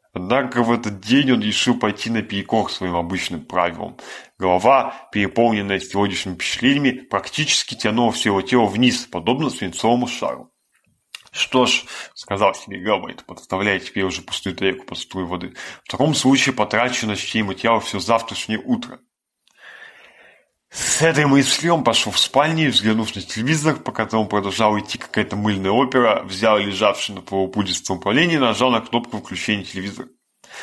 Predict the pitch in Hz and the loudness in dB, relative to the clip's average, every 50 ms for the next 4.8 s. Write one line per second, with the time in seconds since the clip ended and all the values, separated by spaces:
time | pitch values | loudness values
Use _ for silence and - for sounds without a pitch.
0 | - - - - - - _ _ - - - - - 98 110 127 147 143 - - | -14 -14 -14 -14 -16 -18 _ _ -4 0 0 0 0 0 2 2 2 0 -2 -4
1 | - 110 107 104 98 101 117 98 - - 104 98 92 - - 107 107 104 - - | -8 -8 -6 -6 0 0 0 0 0 -6 -10 -10 -10 -4 0 0 0 0 0 -2
2 | 92 - - - - _ 92 87 - - - 147 147 120 - 107 101 98 120 120 | -2 -2 -2 -10 -4 _ -4 -4 -2 0 2 2 2 4 2 0 2 4 4 4
3 | 113 120 - - - - 101 98 98 90 82 104 127 127 123 113 98 101 98 95 | 4 2 -4 -12 -8 -4 -4 -2 -2 -4 0 4 4 6 6 6 4 2 2 4
4 | 98 104 104 101 95 - 101 95 - - - - - _ - _ | 2 0 0 -2 -6 -8 -8 -8 -8 -10 -14 -14 -16 _ -20 _